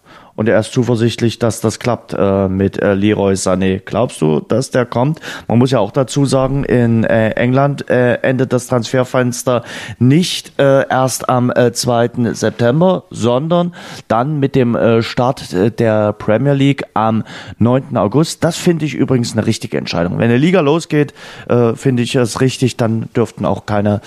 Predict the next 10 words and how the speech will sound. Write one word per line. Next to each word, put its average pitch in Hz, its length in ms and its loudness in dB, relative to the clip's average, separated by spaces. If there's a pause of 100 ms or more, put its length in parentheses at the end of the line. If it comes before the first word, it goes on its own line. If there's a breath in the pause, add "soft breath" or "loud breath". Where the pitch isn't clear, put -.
(180 loud breath)
Transfers 95 480 -2
mehr 95 120 -6
passieren. 98 560 -6
Aber - 180 -2
das - 140 -6
ist - 60 -12
meine, 104 380 0 (320 loud breath)
äh, 101 320 0
persönliche 113 560 0
Meinung. 110 400 2